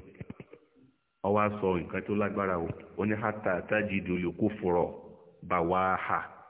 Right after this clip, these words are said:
Títí tí wọ́n fi sọ pé kò sí ti jẹ́ sìn Ọlọ́run lórí ilẹ̀ mọ́.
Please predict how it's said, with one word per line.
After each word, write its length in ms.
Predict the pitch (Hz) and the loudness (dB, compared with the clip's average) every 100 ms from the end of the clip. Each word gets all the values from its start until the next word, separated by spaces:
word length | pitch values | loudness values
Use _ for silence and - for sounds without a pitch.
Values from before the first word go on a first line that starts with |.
| - _ _ _ | -20 _ _ _
Títí 220 | 101 110 113 | -4 -2 -2
tí 120 | 113 | 2
wọ́n 140 | 117 | 2
fi 80 | 113 | 2
sọ 120 | - 95 | -2 0
pé 120 | - | 2
kò 140 | 104 95 | 2 0
sí 160 | - 95 | 0 -4
ti 120 | - | -2
jẹ́ 180 | 95 98 | 0 2
sìn 160 | 98 92 | 2 0
Ọlọ́run 260 | 90 92 | 2 2
lórí 180 | 85 90 | 2 2
ilẹ̀ 160 | 85 78 | 0 -4
mọ́. 160 | 82 | -8